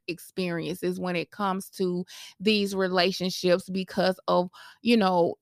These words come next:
dealing with someone incarcerated. You really don't know what else they have going on, just like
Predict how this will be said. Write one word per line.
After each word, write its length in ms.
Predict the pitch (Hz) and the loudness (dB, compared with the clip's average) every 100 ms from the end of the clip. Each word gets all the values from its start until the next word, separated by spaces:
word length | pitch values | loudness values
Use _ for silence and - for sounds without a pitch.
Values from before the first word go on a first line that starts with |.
| 196 | 0
dealing 280 | 214 220 202 | 4 4 4
with 140 | 202 | 2
someone 360 | - 196 185 175 | 0 0 0 0
incarcerated. 1000 | 185 - 196 196 196 185 180 175 180 190 | -4 0 2 2 0 0 2 2 0 -2
You 260 | 208 214 | -4 -2
really 300 | 190 208 233 | 2 2 4
don't 260 | 220 220 202 | 2 2 4
know 160 | 202 | 4
what 160 | 196 190 | 4 2
else 160 | 185 - | 0 0
they 140 | 185 | -2
have 320 | 190 180 180 | 0 -2 -2
going 280 | 180 180 175 | -2 0 0
on, 180 | 175 175 | 0 0
just 260 | 180 185 196 | 0 0 0
like 200 | 185 | -2